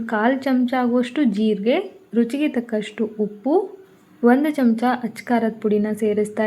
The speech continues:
ಇದ್ದೀನಿ. ಖಾರಕ್ಕೆ ನಿಮ್ಗೆ ಎಷ್ಟು ಬೇಕು ಅಂತ ನೋಡ್ಕೊಂಡು ತಗೊಳ್ಳಿ. ಈಗ ಮಿಕ್ಸಿನಲ್ಲಿ ಇದನ್ನು ಪೌಡ್ರ್ ಮಾಡ್ಕೊಂಡು ತಗೊಂಡಿದ್ದೀನಿ. ತುಂಬ ನೈಸಾಗಿ ಪೌಡ್ರ್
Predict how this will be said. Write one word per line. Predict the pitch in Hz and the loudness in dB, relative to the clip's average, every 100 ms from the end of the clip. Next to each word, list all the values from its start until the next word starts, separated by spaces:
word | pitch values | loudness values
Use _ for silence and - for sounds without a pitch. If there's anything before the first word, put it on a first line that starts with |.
| 214 | 0
ಇದ್ದೀನಿ. | 208 226 370 - | 2 0 -2 -4
ಖಾರಕ್ಕೆ | 247 240 233 240 226 | 0 0 0 2 4
ನಿಮ್ಗೆ | 220 214 | 4 0
ಎಷ್ಟು | 214 - | -2 -2
ಬೇಕು | 220 214 214 | -2 -2 -4
ಅಂತ | 208 214 208 | -2 -2 0
ನೋಡ್ಕೊಂಡು | 208 202 214 208 | -2 -2 -2 -2
ತಗೊಳ್ಳಿ. | 202 202 247 381 - - - - - 254 | -2 0 0 0 -4 -16 -20 -12 -2 0
ಈಗ | 247 277 247 | 0 2 2
ಮಿಕ್ಸಿನಲ್ಲಿ | 226 - 247 240 226 277 269 - _ 226 | 2 2 4 6 4 0 -4 -10 _ -2
ಇದನ್ನು | 208 220 226 226 | 0 2 0 0
ಪೌಡ್ರ್ | 208 208 220 220 | 0 0 0 -2
ಮಾಡ್ಕೊಂಡು | 208 202 208 208 | -4 -4 -4 -4
ತಗೊಂಡಿದ್ದೀನಿ. | 196 202 202 196 196 311 - - - - _ _ - | -4 -2 0 0 -2 -4 -6 -18 -20 -20 _ _ -4
ತುಂಬ | 254 285 302 311 302 | -2 0 0 2 4
ನೈಸಾಗಿ | 240 226 226 220 208 240 240 | 4 4 2 -2 0 0 0
ಪೌಡ್ರ್ | 208 214 208 | 0 2 0